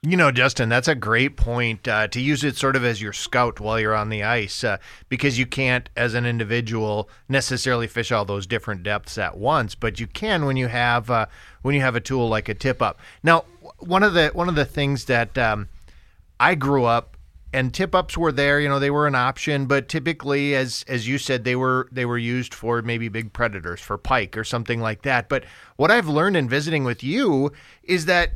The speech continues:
you can actually use a tip-up to catch just about any species of fish that you might target through the ice.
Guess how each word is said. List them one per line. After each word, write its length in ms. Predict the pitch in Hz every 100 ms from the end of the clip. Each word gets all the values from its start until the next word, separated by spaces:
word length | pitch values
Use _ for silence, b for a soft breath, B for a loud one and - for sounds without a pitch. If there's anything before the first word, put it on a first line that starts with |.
| -
you 300 | 151 151 220
can 180 | 294 240
actually 460 | 208 196 214 202
use 240 | 180 165 190
a 80 |
tip-up 440 | 170 160 147 131 -
to 60 | 147
catch 300 | 165 151 -
just 240 | 165 -
about 300 | 147 127 - -
any 260 | 175 220 208
species 540 | - 160 156 165 139
of 140 | 139
fish 360 | - 123 98 -
that 180 | 120 -
you 100 | 123
might 280 | 139 135 131
target 360 | 120 110 104 98
through 160 | 101
the 140 | 95 82
ice. 320 | 73 -